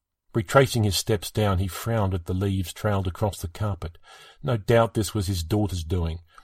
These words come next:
She'd gone out to play, created a mess, and left the door gaping. "Katie!" he roared. There was no response from upstairs. Damn it!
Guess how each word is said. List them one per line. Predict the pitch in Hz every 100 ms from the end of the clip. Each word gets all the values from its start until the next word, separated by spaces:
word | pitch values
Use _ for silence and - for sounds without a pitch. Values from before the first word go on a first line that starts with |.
| _ _
She'd | - 110 85
gone | 135 143
out | 139 -
to |
play, | - - 101 92
created | 92 110 104 101
a |
mess, | 95 104 113 82 -
and | 95
left | 101 -
the | 90
door | 104 104 85 -
gaping. | 113 98 - 78 - _ _ _ _ _ _ _ -
"Katie!" | - 131 208 170 170 120 - _
he | - 101
roared. | 87 90 82 73 71 - _ _ _ _ _ _ _ _ -
There | 107
was | 85
no | 98 139
response | 101 - - 107 90
from | - 90
upstairs. | 90 - 110 87 82 - - _ _ _ _ _ -
Damn | 139 -
it! | -